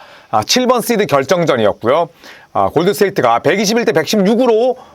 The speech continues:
오 점 차 승리를 따냈습니다. 자, 이 경기 전까지, 예, 플레인 토너먼트 삼 전 전패 중이던 골든스테이트였는데, 자, 오늘 승리로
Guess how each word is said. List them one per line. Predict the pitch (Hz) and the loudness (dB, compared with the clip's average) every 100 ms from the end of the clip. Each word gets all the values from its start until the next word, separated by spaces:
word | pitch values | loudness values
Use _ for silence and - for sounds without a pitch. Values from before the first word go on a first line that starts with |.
| - | -4
오 | 135 | 0
점 | 156 175 | 0 0
차 | 175 | -2
승리를 | 151 160 139 123 110 | 0 0 2 2 0
따냈습니다. | - 160 - 131 110 - _ - - | 0 -2 -2 0 0 -2 _ -20 -8
자, | - 147 | -2 0
이 | 254 | 0
경기 | 254 269 254 | 0 0 0
전까지, | 175 196 208 180 220 147 98 | 0 0 0 0 0 -2 -4
예, | 113 120 | -2 -2
플레인 | - 233 247 | 0 0 0
토너먼트 | 220 202 196 143 123 135 | 0 0 0 0 0 0
삼 | 139 220 233 | 0 -2 0
전 | 233 226 | 0 0
전패 | 143 160 240 | 0 0 -2
중이던 | 208 220 202 | 0 0 2
골든스테이트였는데, | 156 156 156 165 - 123 104 139 123 - - - | 0 0 -2 -4 -2 0 0 0 0 -4 -16 -6
자, | 117 | -2
오늘 | 110 147 151 | 0 0 0
승리로 | 160 147 180 220 214 | 0 0 2 0 -2